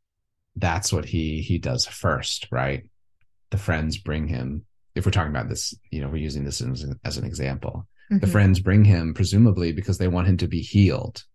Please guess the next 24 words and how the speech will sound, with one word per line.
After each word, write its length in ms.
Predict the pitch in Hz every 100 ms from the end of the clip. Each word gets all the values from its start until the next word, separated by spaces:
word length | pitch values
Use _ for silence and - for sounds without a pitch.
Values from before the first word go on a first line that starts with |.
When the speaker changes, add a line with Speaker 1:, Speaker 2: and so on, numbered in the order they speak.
| _ _ _ _ _ _ _
Speaker 1:
physically 600 | - 135 104 98 65 - - -
Speaker 2:
Yeah. 180 | 180
Speaker 1:
first, 300 | 131 - - -
<laughs> 80 | -
Speaker 2:
Yes. 140 | 180 165
Speaker 1:
right? 340 | 123 120 120 110 - - - - - - _ _ _
And 180 | 143 143
the 80 | 131
first 220 | 151 127
Speaker 2:
And 60 | 123
he 40 |
Speaker 1:
thing 100 | -
Speaker 2:
does 120 | 131
Speaker 1:
Jesus 100 | 131
Speaker 2:
both. 100 | -
Speaker 1:
does, 360 | 131 123 - - -
Speaker 2:
He 100 | 220
Speaker 1:
well, 140 | 240
Speaker 2:
does 80 | 339
both. 320 | 196 233 311
Speaker 1:
yeah, 140 | 233 165
but, 240 | 156 120
like, 120 | 156
Speaker 2:
Yeah. 100 | 233